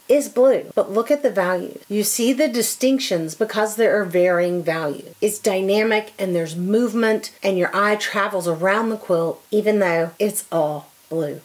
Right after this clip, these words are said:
This yellow quilt is probably my favorite example of what value can do in a quilt.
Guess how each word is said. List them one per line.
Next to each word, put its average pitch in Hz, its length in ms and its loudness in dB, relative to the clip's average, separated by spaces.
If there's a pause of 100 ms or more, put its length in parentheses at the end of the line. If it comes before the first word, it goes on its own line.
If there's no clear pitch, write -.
This 220 180 2
yellow 220 300 4
quilt 240 480 2
is 214 120 -2
probably 262 540 2
my 208 180 0
favorite 226 380 2
example 175 720 2
of 180 640 0
what 196 220 2
value 190 460 0
can 175 200 -4
do 165 180 -2
in 151 60 -6
a 151 80 -6
quilt. 120 280 -8